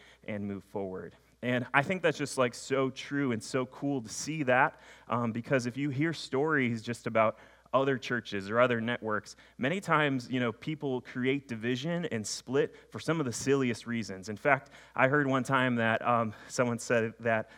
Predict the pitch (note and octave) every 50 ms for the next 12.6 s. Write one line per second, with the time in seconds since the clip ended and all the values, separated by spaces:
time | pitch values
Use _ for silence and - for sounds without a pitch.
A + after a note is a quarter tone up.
0 | - - - _ - - - A#2 B2+ C3+ C3+ A#2+ A#2+ A#2 A#2+ B2+ C3+ C#3+ C3+ B2+
1 | C#3+ C#3 B2 B2 B2+ C#3 C#3 C3 A2+ A#2+ A#2+ A#2 A2+ A2+ A2 - - A#2+ A2 G#2
2 | G#2 G#2 A2 A2+ A2+ A2 G#2+ - - - C#3 B2 B2 - - A2 - - - -
3 | - A2 A#2 D3+ - - - _ _ _ _ _ _ _ _ _ - G#2+ G2+ G2+
4 | A2 G#2 - A#2 G#2+ G#2+ G2+ G2 G#2+ A2+ A2+ A2+ - A2 F#2+ - - - G#2+ G2+
5 | F#2 F2 - - - _ _ _ _ _ - A2+ G#2+ B2 A#2+ A#2+ C#3 D3 D3 -
6 | A#2 - C3+ C3+ B2+ B2 G#2+ G#2 F#2 F#2 - - - - - - - C3 B2+ B2+
7 | B2+ A#2 - - - A2+ B2+ C#3+ B2+ A#2 C3 B2+ B2 A#2+ - - - - - -
8 | - G#2+ C3 C#3+ B2+ - - - D#3+ D#3+ D3 C3 A2+ - A#2 B2+ B2+ - - C3+
9 | B2 G#2 B2 C3 C3+ C3 - A2 A2 A#2 B2 C3 B2+ B2 C3 B2+ A#2 - - -
10 | C3 B2 A#2 - - - - A2+ A2 A2 G#2 G#2 A2 B2 B2 B2 A#2+ A#2 A#2 A#2
11 | A#2 - - A2+ A2+ A2 G#2+ G2+ A2+ A#2 B2 B2 B2 A#2+ A#2 A#2 A2+ - - A2+
12 | A2+ C3 C3 - - C3 B2+ B2 B2+ B2 A#2+